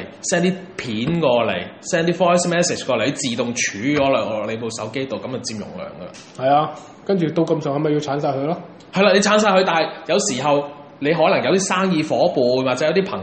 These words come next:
Speaker 1: 友、有啲群、有啲好重要資料放晒上去廣告嘅嘢，
Speaker 2: 誒，
Speaker 1: 你又唔想
Speaker 2: 收，收藏佢咯，但係你收唔收到咁多咁解啫？
Speaker 1: 就係咯，大佬。
Speaker 2: 收藏有冇上限㗎？知唔知？
Speaker 1: 我都唔知道。<laughs>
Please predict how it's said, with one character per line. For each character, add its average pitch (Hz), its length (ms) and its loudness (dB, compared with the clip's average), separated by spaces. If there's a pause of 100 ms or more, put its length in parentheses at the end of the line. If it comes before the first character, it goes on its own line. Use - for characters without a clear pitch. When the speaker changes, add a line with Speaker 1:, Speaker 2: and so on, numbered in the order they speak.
(100)
Speaker 1:
友、 110 280 0
有 156 80 0
啲 185 120 2
群、 107 920 -6
有 113 140 0
啲 185 220 4
好 151 80 2
重 147 200 0
要 143 100 2
資 165 340 -2
料 135 240 0
放 143 200 0
晒 139 420 0
上 139 220 -2
去 143 80 0
廣 123 240 2
告 160 100 2
嘅 143 160 4
嘢， 139 80 4
Speaker 2:
誒， 160 40 6
Speaker 1:
你 165 40 6
又 156 80 6
唔 120 60 2
想 120 360 0
Speaker 2:
收， 226 220 4
收 214 80 2
藏 156 160 4
佢 156 160 0
咯， 214 240 4
但 165 140 0
係 165 40 4
你 180 60 4
收 214 160 4
唔 165 100 0
收 190 160 6
到 185 60 4
咁 175 220 2
多 190 140 6
咁 175 120 4
解 147 220 2
啫？ 170 200 4
Speaker 1:
就 302 140 2
係 214 640 6
咯， 220 180 4
大 147 200 4
佬。 151 200 6
Speaker 2:
收 175 220 8
藏 185 200 6
有 160 100 4
冇 185 120 4
上 156 200 2
限 139 180 -4
㗎？ 151 80 0
知 170 120 0
唔 147 120 -2
知？ 151 140 0 (320)
Speaker 1:
我 110 160 0
都 185 140 2
唔 127 220 0
知 147 240 -2
道。 135 140 2
<laughs> 156 520 2